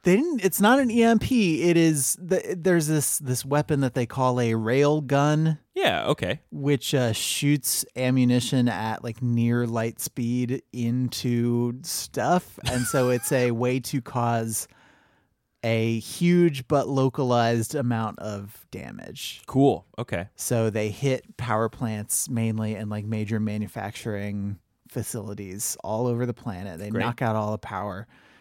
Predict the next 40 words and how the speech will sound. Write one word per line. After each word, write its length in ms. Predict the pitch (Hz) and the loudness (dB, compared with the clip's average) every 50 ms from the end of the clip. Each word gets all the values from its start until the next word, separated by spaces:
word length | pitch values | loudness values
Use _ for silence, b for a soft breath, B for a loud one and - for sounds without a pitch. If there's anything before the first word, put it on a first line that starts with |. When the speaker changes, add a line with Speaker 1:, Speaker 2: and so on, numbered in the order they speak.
| b b b | b b b
Speaker 1:
It's 180 | - 117 - - | -8 -8 -8 -6
bad. 500 | - 120 104 98 98 95 95 98 98 - b b b b b b b b b b - _ _ _ _ _ _ _ - | -6 -4 -4 -4 -6 -6 -8 -10 -12 -12 b b b b b b b b b b -20 _ _ _ _ _ _ _ -4
And 180 | 127 127 127 | -2 0 0
then 180 | 120 120 120 123 | 0 0 0 0
one 180 | 123 123 131 135 | 0 0 0 0
of 140 | 139 131 | -2 -2
these 200 | 127 131 127 123 | -2 -2 -2 -2
spaceships 520 | - - - 117 117 - - 127 117 - - | -2 -2 -2 -2 -2 -2 -2 -4 -4 -6 -8
crash 540 | - - - 120 113 120 120 - - - - | -12 -8 -4 -4 -2 -4 -4 -6 -8 -8 -4
lands 500 | 123 117 113 117 117 113 113 110 - - | -2 -2 -2 0 0 0 -2 -2 -4 -4
in 220 | - 127 117 113 | -4 -4 -2 -2
this, 260 | 113 113 107 - - 151 | -2 -2 -4 -4 -6 -6
like, 140 | 123 113 113 120 | -8 -8 -6 -4
rural, 520 | 123 139 147 156 151 151 151 151 151 147 | -2 0 2 4 4 4 2 2 0 -2
this, 300 | 143 139 120 131 117 - | -4 -6 -6 -6 -6 -8
this 300 | - 147 135 117 107 - | -8 -10 -8 -8 -6 -4
rural 240 | 143 151 165 180 170 | -2 0 2 2 0
community 800 | - - 156 147 147 147 147 143 131 135 135 127 127 110 123 117 | 0 0 0 0 2 2 2 0 0 0 -2 -2 -4 -4 -2 -2
in 460 | 117 117 117 120 120 117 113 107 110 | 0 0 0 0 0 -2 -2 -2 0
northern 520 | 113 120 131 131 131 131 123 120 117 113 110 | 0 2 2 2 2 2 2 2 2 2 2
Maine, 440 | 110 107 107 101 98 101 98 95 - | 0 -2 -4 -6 -8 -10 -10 -10 -12
I 100 | - - | -12 -14
think. 560 | - - 98 85 73 69 - - - - - _ _ _ _ _ _ _ _ - | -14 -14 -14 -14 -14 -14 -16 -18 -20 -20 -20 _ _ _ _ _ _ _ _ -2
I 60 | 180 | 0
don't 100 | 226 254 | 2 2
remember. 340 | 233 214 214 220 190 143 - - | 2 2 0 -2 -2 -6 -12 -16
I 140 | - 151 160 | -14 -12 -8
don't 160 | 165 208 190 | -8 -8 -6
remember 340 | 165 175 165 160 147 135 139 | -2 -2 -2 0 0 0 -2
if 60 | 127 | -2
it's 80 | - - | -2 0
northern 400 | 135 131 131 127 127 123 120 117 | 0 2 2 2 4 4 4 4
Maine. 240 | 120 117 120 117 113 | 2 2 0 -2 -2
It's 160 | 151 151 - | -2 -2 0
just 180 | 269 220 - | 0 -2 -2
Maine. 360 | 185 - 101 101 107 107 220 - | -2 -4 -4 -4 -4 -6 -6 -6
It's 160 | - 175 - 196 | -6 -4 -2 0
in 160 | 160 127 107 | 0 0 0
Maine. 400 | 92 92 101 107 131 165 165 175 | -2 -4 -6 -6 -6 -6 -8 -8
Speaker 2:
Sure. 560 | - - - - 226 214 156 120 113 107 - | -8 -8 -6 -2 0 2 2 2 2 -2 -2